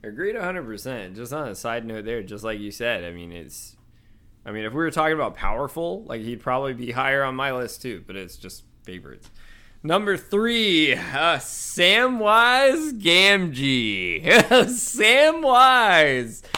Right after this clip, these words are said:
But, uh, you know, and, uh, just like what I was saying there, this isn't top five most powerful characters. This is, you know, who are our favorites. And, uh, in my opinion, I think Sam deserves a lot of credit. If it wasn't for Sam, that ring would have never gotten there.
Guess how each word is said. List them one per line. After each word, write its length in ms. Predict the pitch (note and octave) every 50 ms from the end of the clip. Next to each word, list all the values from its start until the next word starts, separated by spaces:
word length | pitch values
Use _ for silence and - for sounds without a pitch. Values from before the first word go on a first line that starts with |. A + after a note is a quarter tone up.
| - - - - - - -
But, 360 | D3+ D3 G#3 G#3 G3+ F#3+ F3+
uh, 420 | F#3 F3+ F3 F3 E3+ E3+ E3 D#3 - -
you 160 | - D#3+ G3+
know, 220 | G3+ F3+ E3 F3+ D#3+
and, 440 | E3+ F3+ F3+ F3 E3+ C#3 - - F3
uh, 120 | E3 E3
just 300 | D#3 C#3+ C3+ F#3 F#3+ -
like 200 | F#3 F3+ F3 D#3 -
what 100 | F3+ F3+
I 80 | F3
was 100 | E3+ E3
saying 160 | D3+ F3 E3+ E3
there, 340 | E3+ E3 D3 G#2+ G#2 A2+
this 220 | A#2 C3 C#3+ B2+ C#3+
isn't 440 | D#3 D3 E3 E3 D3+ A#2 - - -
top 540 | - B2+ C#3 C#3 C3+ C3+ - - _ _
five 360 | - C3+ B2+ C3 C3+ C#3 C3 B2+
most 320 | C3 C3+ C3+ B2 - -
powerful 640 | - - A2+ A#2+ C#3+ D#3+ D3+ B2 - G#2+ G2 F2+ F2
characters. 580 | - - F2 E2+ D#2+ D#2+ - F2 D2+ D#2 F2+
This 180 | F#2 G#2+ G#2+ G#2+
is, 180 | A#2 A2+ G#2+ - - - - - - _ _ _ -
you 180 | A#2+ A2 A2+
know, 200 | A#2 A2+ A2 G#2+
who 100 | G#2+ A2+
are 220 | B2+ C3 B2+ B2 A#2+
our 80 | A#2
favorites. 500 | A2+ - A#2 B2 C3+ B2+ G2+ F2+ E2+ -
And, 280 | G2 F#2 F#2 F2+ F2+ -
uh, 260 | - - F2+ F#2 D#2 - -
in 200 | - A#2 A2 G#2+
my 180 | G#2 G#2+ G#2 A2
opinion, 400 | A2 G#2+ G#2+ A2+ A2 A2 A2 G#2+
I 140 | G#2 G2 G2
think 260 | - G#2+ G#2 - -
Sam 540 | - - - A2+ A2 A2+ A#2+ A#2 A2+ A2 - _ _ _ _ _ _
deserves 500 | - A2 G#2+ G#2 G#2+ A2+ A#2+ A#2+ G#2+ G2
a 80 | A2 G#2+
lot 260 | G#2 G#2 G#2+ A2+ A2+
of 120 | G#2 - -
credit. 480 | - - A2+ C3 D3 A#2 D#2+ - - -
If 140 | G#2 F#2+
it 80 | G#2 G2+
wasn't 420 | G2 G#2 B2 C3+ C3 B2+ G#2+ G2
for 140 | - A#2+ A#2+
Sam, 420 | - - B2+ B2 C3 C#3+ D3+ D#3 C#3+
that 200 | C3+ A#2+ G2 G2
ring 280 | A#2 B2+ C3+ C3 C#3
would 120 | C3+ C3 B2+
have 100 | A#2+ A2
never 300 | A2+ A#2+ B2 B2 C3+ B2
gotten 500 | A2+ G#2 A#2+ A#2+ B2+ D3+ - F#2 F#2 F#2
there. 320 | E2+ D2 A1 G1+ - -